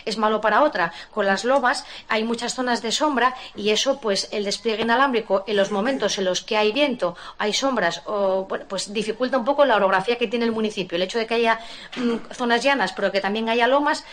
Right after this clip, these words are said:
no siempre permite que una antena se vea a la otra y que se reproduzca. Entonces, de esa reunión en concreto con la gente que hace el despliegue, yo creo más parecido a lo que vosotros, mm, preguntabais,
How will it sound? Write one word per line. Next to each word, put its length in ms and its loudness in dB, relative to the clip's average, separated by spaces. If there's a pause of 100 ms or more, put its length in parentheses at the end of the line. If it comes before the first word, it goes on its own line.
(160)
no 140 -2
siempre 480 0
permite 420 0
que 100 -8
una 360 2
antena 440 0
se 140 -4
vea 120 2
a 20 2
la 140 4
otra 300 0
y 120 -8
que 100 -6
se 140 -4
reproduzca. 800 -4 (440)
Entonces, 500 0 (280)
de 180 2
esa 180 2
reunión 440 2
en 120 -2
concreto 540 0 (300)
con 200 2
la 120 2
gente 320 -4
que 120 -2
hace 540 2
el 380 2
despliegue, 500 0 (320)
yo 160 -4
creo 160 2
más 200 2
parecido 480 0
a 40 4
lo 80 2
que 80 -8
vosotros, 540 -2 (240)
mm, 180 -2
preguntabais, 760 2